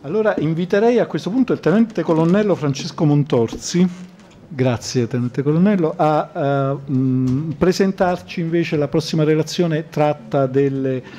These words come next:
attività ispettive che sono svolte dal cufa nell'ambito del, eh, ovviamente del, del cites, la commissione della convenzione. Prego, anche per lei venti minuti.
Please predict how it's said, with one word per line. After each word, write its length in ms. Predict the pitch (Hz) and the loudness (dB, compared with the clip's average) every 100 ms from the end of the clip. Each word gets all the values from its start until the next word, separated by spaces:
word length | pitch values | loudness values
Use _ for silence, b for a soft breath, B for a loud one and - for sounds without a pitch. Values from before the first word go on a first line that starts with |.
| B | B
attività 460 | 135 - 156 151 160 | -6 -2 -2 2 0
ispettive 880 | 147 - 160 - 170 151 143 143 | 0 -4 -4 -4 -4 0 2 0
che 100 | 139 | -2
sono 240 | 135 143 139 | -4 -2 -2
svolte 440 | 135 143 139 135 | 0 -2 -2 -2
dal 220 | 131 139 | -2 -2
cufa 380 | - 135 123 131 | 0 -2 0 0
nell'ambito 920 | 127 147 143 135 131 127 123 120 127 123 B B _ | 2 2 2 2 0 0 -2 -4 -6 -8 B B _
del, 440 | 131 123 123 123 120 | -2 0 2 2 0
eh, 440 | 120 120 117 120 | 0 -2 -4 -6
ovviamente 540 | 131 117 131 120 113 117 | -4 0 2 0 -2 -2
del, 1000 | 110 107 104 104 101 104 151 202 240 165 - | -2 -2 -4 -6 -6 -8 -10 -16 -14 -12 -2
del 160 | 123 | -2
cites, 480 | - 135 113 117 - | 0 -4 -2 -6 -6
la 140 | 120 | -8
commissione 640 | 113 123 127 - 127 120 117 | -2 0 0 -2 -2 -2 -2
della 160 | 113 | -6
convenzione. 760 | 107 107 104 101 - 98 98 101 - - B B B B | -6 -4 -4 -4 -6 -6 -6 -8 -14 -20 B B B B
Prego, 540 | - 143 127 117 117 120 143 147 143 165 - | 0 0 0 -4 -4 -8 -8 -8 -10 -16 -14
anche 380 | - 147 151 | -4 -2 0
per 160 | 156 151 | -2 -2
lei 180 | 139 123 | -2 -4
venti 240 | 135 139 | -6 -6
minuti. 340 | 117 107 - | -10 -12 -14